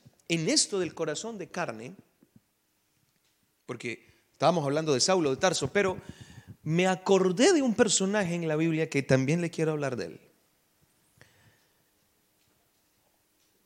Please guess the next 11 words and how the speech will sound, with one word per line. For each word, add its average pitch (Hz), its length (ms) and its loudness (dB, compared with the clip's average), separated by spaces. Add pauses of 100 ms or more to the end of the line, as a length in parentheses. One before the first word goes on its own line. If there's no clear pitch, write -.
(1160)
Judá, 233 500 4
el, 240 240 0
el 202 140 2
reino 254 340 0
de 220 80 2
Judá 196 320 0
tuvo 226 300 -2
un 208 100 -2
rey 190 480 0
llamado 165 600 0 (100)
Josías. - 1160 -6